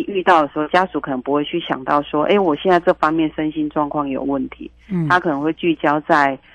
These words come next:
Speaker 1: 我要赶快处理我的法律，我要赶快处理这个家的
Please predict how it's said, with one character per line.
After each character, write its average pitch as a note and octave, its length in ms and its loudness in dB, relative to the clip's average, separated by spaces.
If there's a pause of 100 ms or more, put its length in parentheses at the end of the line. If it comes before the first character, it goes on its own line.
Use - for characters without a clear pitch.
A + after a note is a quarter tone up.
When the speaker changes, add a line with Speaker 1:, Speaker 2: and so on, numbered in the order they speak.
(220)
Speaker 1:
我 C#3+ 100 0
要 F3 120 6
赶 E3+ 200 -4
快 E3 160 4
处 D3 240 -4
理 D3 100 2
我 C3 140 -2
的 C#3 100 -4 (140)
法 C#3+ 200 -4
律， C#3+ 160 -4
我 C#3+ 140 0
要 F3 100 4
赶 E3+ 120 2
快 E3+ 160 2
处 E3 160 -4
理 D#3+ 120 2
这 E3 120 0
个 D#3 140 0
家 D3 220 -2
的 C#3 140 -6